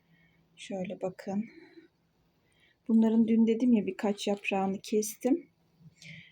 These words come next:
Ee, o yüzden yüz otuz T L'den vereceğim arkadaşlar. Kaçırmayın. Yüz otuz T L'ye dua çiçeği. Yani o kadar çok artmış ki fiyatlar. Yani çiçek fiyatları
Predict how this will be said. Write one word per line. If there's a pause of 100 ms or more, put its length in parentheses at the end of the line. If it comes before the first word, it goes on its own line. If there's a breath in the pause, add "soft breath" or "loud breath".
(140 loud breath)
Ee,
o
yüzden
yüz
otuz
T
L'den
vereceğim
arkadaşlar.
Kaçırmayın.
Yüz
otuz
T
L'ye
dua
çiçeği. (920 soft breath)
Yani (840 loud breath)
o
kadar
çok
artmış
ki
fiyatlar. (500 loud breath)
Yani
çiçek
fiyatları